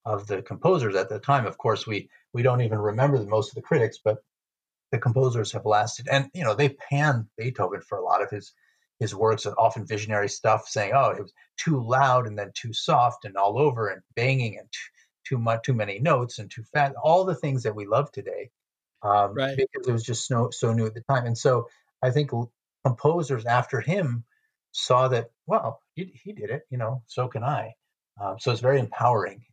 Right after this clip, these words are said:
Speaker 1: in, in that way. Uh, and I think he's still empowering people. We, we study this stuff, uh, so that we can, we can develop our, our own voices. And the other way I would say, so that's, that's one of the ways I think he's really affected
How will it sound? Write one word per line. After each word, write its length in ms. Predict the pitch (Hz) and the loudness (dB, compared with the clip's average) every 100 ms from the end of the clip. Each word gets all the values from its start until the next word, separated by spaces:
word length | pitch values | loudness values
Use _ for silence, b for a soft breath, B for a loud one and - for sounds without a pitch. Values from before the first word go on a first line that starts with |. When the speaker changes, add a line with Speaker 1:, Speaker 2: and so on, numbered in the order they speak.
| - | -18
Speaker 1:
in, 120 | 110 - | -18 -10
in 60 | 113 | -2
that 200 | 104 - | -2 -2
way. 280 | 98 101 - _ _ _ _ _ | -6 -6 -12 _ _ _ _ _
Uh, 200 | 107 104 117 | 0 2 4
and 100 | 127 | 2
I 80 | 127 | 2
think 160 | 147 | 0
he's 180 | 135 123 | 0 -4
still 360 | - 156 139 131 | 2 4 4 2
empowering 640 | 123 117 120 127 113 107 | -4 0 2 2 0 -4
people. 300 | 107 110 101 | -6 -8 -4
We, 180 | 95 98 | -4 -4
we 160 | 110 101 | -6 -12
study 380 | - 123 135 | -2 2 2
this 200 | 120 101 | 2 -2
stuff, 300 | - 104 95 - _ _ _ _ _ _ | -2 2 0 0 _ _ _ _ _ _
uh, 280 | 104 95 98 101 | -12 -10 -12 -8
so 160 | - | -2
that 160 | 107 110 | 0 0
we 140 | 107 | -2
can, 260 | - 98 98 _ - | -8 -10 -12 _ -14
we 80 | 110 | -12
can 220 | - 101 _ _ _ _ _ _ _ | -12 -16 _ _ _ _ _ _ _
develop 360 | 113 120 113 - | 0 2 2 2
our, 180 | - - | -2 2
our 160 | 107 | 2
own 160 | 110 107 | 2 -2
voices. 540 | 107 131 127 113 110 b b b b - | 0 0 -2 -10 -18 b b b b 0
And 220 | 135 131 131 | 2 2 -4
the 180 | 139 - | -6 -2
other 280 | 175 220 | 0 2
way 520 | 175 139 131 127 123 123 | 2 2 2 2 0 -2
I 160 | 113 | -2
would 160 | 120 117 | -2 -4
say, 120 | 120 | -2
so 80 | 156 | 2
that's, 220 | 185 - | 2 0
that's 380 | 143 147 139 - | -2 -2 -2 0
one 200 | 131 135 | 2 2
of 80 | 117 | 2
the 60 | |
ways 260 | 104 101 110 | 2 0 0
I 60 | |
think 180 | 104 113 | -8 -10
he's 160 | 113 113 | -12 -12
really 320 | 110 120 113 | -4 -2 -2
affected 480 | 101 - 110 - | -4 -4 -6 -6